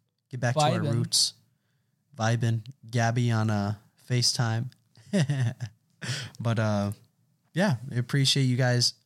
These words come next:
Speaker 1: hopping on for another week to listen to us talk. Um, it's always a pleasure, and I'm excited to see what the matchups for the second round will look like.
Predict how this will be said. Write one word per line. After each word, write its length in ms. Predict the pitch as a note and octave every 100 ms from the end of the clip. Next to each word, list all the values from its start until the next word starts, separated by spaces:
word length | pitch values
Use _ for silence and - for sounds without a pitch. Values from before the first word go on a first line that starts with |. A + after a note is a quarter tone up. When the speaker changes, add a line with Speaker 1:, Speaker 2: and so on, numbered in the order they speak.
| _ _
Speaker 1:
hopping 280 | - C3+ C3
on 180 | B2+ C3+
for 380 | B2 G#2+ G2 -
another 340 | A2 A#2+ A#2
week 240 | A#2 B2+ -
to 100 | G#2
listen 300 | A2 B2 C3
to 140 | C3
us 120 | A#2+ -
talk. 360 | C#3 D3+ - - _ _ _ _
Um, 260 | - G2 F#2+
it's 140 | G#2
always 240 | B2 A2+ A#2
a 40 |
pleasure, 500 | A2 B2 C3 C#3+ D3+ -
and 180 | - G#2+
I'm 100 | A2
excited 500 | A#2+ - C3+ C3 A#2+
to 40 | -
see 240 | - B2+
what 200 | B2 A#2+
the 60 | A#2
matchups 520 | A2+ A#2 - A2+ -
for 140 | A2
the 80 | G2+
second 360 | - B2 B2+ A2+
round 220 | A2 A2
will 160 | G#2+ G#2
look 180 | A2+ A#2+
like. 320 | A2+ C3